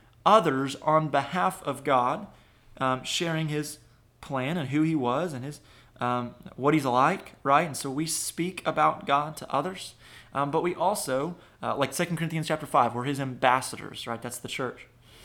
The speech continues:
Um, but also, we sacrifice. We sacrifice differently <laughs> than the Old Testament, of course, because, uh, because of Jesus' once and for all sacrifice, atoning for our sins.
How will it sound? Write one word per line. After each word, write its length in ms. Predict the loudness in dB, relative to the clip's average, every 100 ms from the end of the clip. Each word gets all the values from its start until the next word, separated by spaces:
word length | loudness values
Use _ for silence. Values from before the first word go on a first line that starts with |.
| -20 -20 -8
Um, 200 | -4 2
but 100 | 6
also, 520 | 6 4 0 0 -2 -10 _ _ _ -18 -10
we 160 | 0 2
sacrifice. 640 | 4 2 2 0 -2 -2
We 60 | 2
sacrifice 480 | 6 6 6 4 4
differently 320 | 2 4 2
<laughs> 40 |
than 60 | 4
the 100 | 4
Old 140 | 4 4
Testament, 300 | 0 -2 -6
of 120 | -4
course, 220 | -6 -6
because, 360 | -8 -4 -4 -4 -14 -20 -6 2
uh, 180 | 2 2 -6 -8
because 220 | 0 2 2
of 60 |
Jesus' 400 | 2 0 0 -4
once 260 | -2 -2 -2
and 100 | -4
for 160 | 0 0
all 80 | 2
sacrifice, 580 | 2 0 0 -2 -2 -4
atoning 320 | -2 -2 -2
for 140 | -2
our 80 | -2
sins. 280 | -2 -4